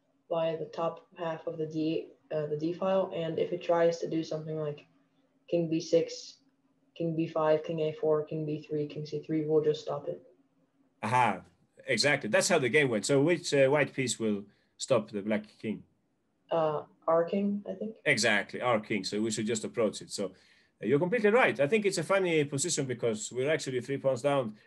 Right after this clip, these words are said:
Speaker 2: and there are pawns on both flanks, which would usually be bad news for us. But in fact, uh, black cannot progress here. Let's say I play here. Uh, uh, well, it's your move, uh, Alex. What would you play?
Speaker 1: That's black, or?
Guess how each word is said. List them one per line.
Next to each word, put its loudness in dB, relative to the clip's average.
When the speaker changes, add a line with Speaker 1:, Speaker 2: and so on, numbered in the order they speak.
Speaker 2:
and 4
there 4
are 2
pawns 0
on -8
both 0
flanks, -4
which -8
would -6
usually -6
be -4
bad 0
news -2
for -12
us. -16
But -8
in -8
fact, -2
uh, 2
black -4
cannot -4
progress -4
here. -8
Let's -2
say 4
I 2
play 2
here. 0
Uh, -8
uh, -14
well, 2
it's -4
your 2
move, -2
uh, -8
Alex. -6
What -10
would -6
you -10
play? -12
Speaker 1:
That's -2
black, 2
or? -4